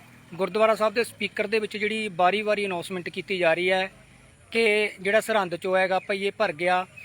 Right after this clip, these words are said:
ਭਰ ਗਿਆ। ਲਗਭਗ ਸੱਤ ਅੱਠ ਇੰਚ ਦੇ ਕਰੀਬ ਜਿਹੜੀ ਤੁਹਾਨੂੰ ਮੈਂ ਜ਼ੂਮ ਕਰਕੇ ਤਸਵੀਰ ਦਿਖਾ ਰਿਹਾਗਾ ਕਿ ਜਿਹੜਾ ਪੁਲ ਦਾ ਲੈਵਲ ਹੈ, ਉਸ ਤੋਂ ਸੱਤ ਅੱਠ ਇੰਚ ਦੇ ਜਿਹੜਾ ਘੱਟ ਹੈਗਾ।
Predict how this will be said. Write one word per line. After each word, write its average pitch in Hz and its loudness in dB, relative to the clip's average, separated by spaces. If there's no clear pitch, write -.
ਭਰ 202 4
ਗਿਆ। 185 2
ਲਗਭਗ 208 2
ਸੱਤ - 2
ਅੱਠ 214 4
ਇੰਚ 220 -2
ਦੇ 214 0
ਕਰੀਬ 202 -4
ਜਿਹੜੀ 220 -2
ਤੁਹਾਨੂੰ 214 -4
ਮੈਂ 202 -2
ਜ਼ੂਮ 185 -4
ਕਰਕੇ 208 -2
ਤਸਵੀਰ 196 -8
ਦਿਖਾ 196 0
ਰਿਹਾਗਾ 185 0
ਕਿ 214 -2
ਜਿਹੜਾ 220 4
ਪੁਲ 196 -4
ਦਾ 202 2
ਲੈਵਲ 180 0
ਹੈ, 156 0
ਉਸ 202 -2
ਤੋਂ 233 -2
ਸੱਤ - 0
ਅੱਠ 208 0
ਇੰਚ 208 -4
ਦੇ 214 0
ਜਿਹੜਾ 233 2
ਘੱਟ 240 6
ਹੈਗਾ। 151 2